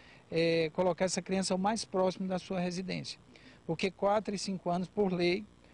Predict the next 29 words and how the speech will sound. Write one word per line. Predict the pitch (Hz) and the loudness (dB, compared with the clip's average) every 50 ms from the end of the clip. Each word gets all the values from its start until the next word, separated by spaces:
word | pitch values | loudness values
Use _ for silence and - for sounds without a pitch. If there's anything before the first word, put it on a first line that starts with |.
| - - - - | -20 -18 -8 -2
nós | 165 175 180 175 - | 0 0 0 0 -2
temos | - 190 185 190 180 - | -4 -4 -4 -2 -2 -4
que, | - - 202 196 190 185 175 - | -4 -4 -2 0 0 0 0 0
é, | - - 156 160 165 156 147 - 143 - - 151 147 135 | 0 -2 -2 0 0 -2 -4 -4 -8 -12 -14 -14 -8 -4
vem | 147 180 185 | 0 0 0
esse | 185 - - 185 | 0 0 0 0
ano | 175 165 165 | 0 0 0
que | 160 - 208 | 0 -2 -2
vem, | 180 165 175 214 254 233 185 147 | -2 0 -2 -2 -2 -4 -6 -6
dois | 147 170 165 151 | -2 -2 -2 0
mil | 143 156 156 | 0 0 -2
e | 156 | -2
dezesseis, | 147 151 180 185 175 - - 180 202 247 233 - - - - - - - - | 0 0 0 0 2 0 0 0 0 -2 -2 -6 -12 -18 -20 -20 -14 -4 0
é | 175 | 0
a | 165 | 2
nossa | 170 175 185 185 - 190 | 2 2 0 0 0 -2
obrigação | 185 175 180 170 175 170 160 - 185 185 | -4 -4 -2 -2 -2 -2 -2 -2 -4 -6
para | 175 190 | -4 -4
oferecer | 202 175 - 196 180 190 170 - 185 175 | -4 -2 -2 -2 -4 -2 -2 -2 -4 -2
para | - 208 202 | -2 -2 -4
todos. | 185 - - 139 127 - - | -4 -4 -8 -8 -8 -4 -4
Só | 208 220 | -4 -4
que | 190 - 226 | -2 -2 -2
hoje | 247 240 226 208 | 0 0 2 2
nós | 233 240 214 | 0 0 2
já | 208 220 | 2 0
estamos | 208 - - 208 214 220 202 - | 0 0 0 0 0 0 -2 -4
perto | - - 208 202 196 190 | -4 -2 0 0 0 0
da | 185 214 | -2 -8